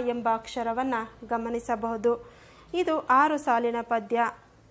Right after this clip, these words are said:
ಒಂದು, ಎರಡು, ನಾಲ್ಕು, ಐದನೇ ಸಾಲುಗಳಲ್ಲಿರುವ ಮಾತ್ರೆಗಳು ಸಮನಾಗಿದ್ದು, ಪ್ರತಿ ಸಾಲಿನಲ್ಲಿಯೂ ಐದು ಮಾತ್ರೆಯ ನಾಲ್ಕು ಗಣಗಳಿರುವುದನ್ನ ಗಮನಿಸಬಹುದು. ಮೂರು ಮತ್ತು ಆರನೆಯ ಸಾಲುಗಳು ಸಮನಾಗಿದ್ದು, ಐದು ಮಾತ್ರೆಯ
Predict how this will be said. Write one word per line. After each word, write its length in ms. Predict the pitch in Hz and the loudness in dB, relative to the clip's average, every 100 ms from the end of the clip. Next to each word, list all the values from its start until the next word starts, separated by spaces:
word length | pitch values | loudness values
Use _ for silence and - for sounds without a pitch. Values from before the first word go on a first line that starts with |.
| - | -2
ಒಂದು, 320 | 240 262 262 | 0 2 2
ಎರಡು, 380 | 262 233 226 240 | 2 2 2 2
ನಾಲ್ಕು, 500 | 233 226 233 240 262 | 2 0 0 -2 0
ಐದನೇ 420 | 226 247 262 247 | 0 0 0 -2
ಸಾಲುಗಳಲ್ಲಿರುವ 880 | 247 247 226 226 233 226 226 226 226 | -2 -2 -2 -2 -2 -2 -2 -2 -2
ಮಾತ್ರೆಗಳು 640 | 220 226 226 233 247 254 | -2 -4 -4 -4 -2 -4
ಸಮನಾಗಿದ್ದು, 880 | 240 240 220 226 226 226 262 247 233 233 - - - _ _ - - - - _ - - | -4 -4 -4 -2 -2 -2 -4 -2 -2 -4 -18 -20 -20 _ _ -20 -20 -20 -20 _ -12 -2
ಪ್ರತಿ 320 | 302 302 311 | 0 0 0
ಸಾಲಿನಲ್ಲಿಯೂ 840 | 302 233 233 226 220 233 233 226 | 4 4 4 -2 -2 -2 -2 0
ಐದು 300 | 240 262 262 | 0 0 0
ಮಾತ್ರೆಯ 460 | 233 220 226 226 226 | -2 -2 -2 -2 0
ನಾಲ್ಕು 480 | 233 247 262 262 226 | 0 0 -2 -4 -6
ಗಣಗಳಿರುವುದನ್ನ 880 | 233 226 226 226 220 214 220 269 233 226 - - | -4 -4 -4 -4 -4 -4 -2 -2 -2 -6 -12 -8
ಗಮನಿಸಬಹುದು. 1040 | 226 220 226 233 240 214 226 214 233 226 - - - | -4 -2 -2 -4 -4 -4 -4 -2 -4 -4 -14 -14 -2
ಮೂರು 320 | 320 370 359 | 0 2 2
ಮತ್ತು 340 | 285 247 262 | 0 0 0
ಆರನೆಯ 480 | 240 220 240 247 226 | 0 2 2 2 -2
ಸಾಲುಗಳು 520 | 226 233 226 226 226 | -2 0 0 -2 -4
ಸಮನಾಗಿದ್ದು, 960 | 226 233 226 226 226 226 247 233 226 - - - | -4 -4 -2 -2 -4 -4 0 0 0 -4 -8 -2
ಐದು 280 | 311 302 | 0 0
ಮಾತ್ರೆಯ 480 | 240 226 226 233 226 | 0 -2 0 0 2